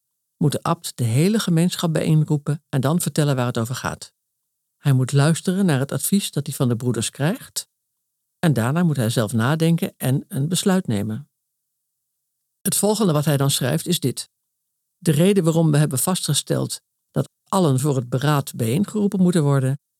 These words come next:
is dat de Heer vaak aan de jongeren bekend maakt wat het beste is. Hij laat de gemeenschap dus niet strikt vertrouwen op de ervaring van die ouderen. Nee, de jongste moet erbij. En daar moet je naar luisteren.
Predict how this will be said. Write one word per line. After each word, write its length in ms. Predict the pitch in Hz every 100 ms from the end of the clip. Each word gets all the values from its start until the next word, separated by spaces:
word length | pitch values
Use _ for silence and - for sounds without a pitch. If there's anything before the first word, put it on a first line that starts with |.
| _ _ _
is 120 | 147
dat 120 | 135
de 80 | 123
Heer 280 | 123 151 170
vaak 400 | - 147 160 175
aan 140 | 156
de 100 | 123
jongeren 400 | 123 156 214 208
bekend 400 | 170 165 151 143
maakt 340 | 131 120 143 -
wat 100 | -
het 140 | 151
beste 300 | 160 143 -
is. 320 | - 127 - - _ _ _ _ _ _ _ _ _ _
Hij 160 | - 196
laat 220 | 214 240
de 80 | 185
gemeenschap 560 | 175 170 233 - 202
dus 140 | 170 156
niet 180 | 214 -
strikt 380 | - 202 208
vertrouwen 480 | - 151 180 175 170
op 140 | - -
de 60 |
ervaring 460 | - 139 165 151 131
van 160 | 139
die 140 | 123 92
ouderen. 500 | 185 160 120 196 - _ _
Nee, 340 | 160 185 247 - _ _ _ _
de 140 | 165
jongste 340 | 175 226 - 170
moet 180 | 170
erbij. 380 | - 123 120 - - _ _ _ _ _ _ _ _ -
En 140 | 190
daar 100 | 156
moet 120 | 143
je 60 | 135
naar 140 | 117
luisteren. 540 | 117 135 - - 120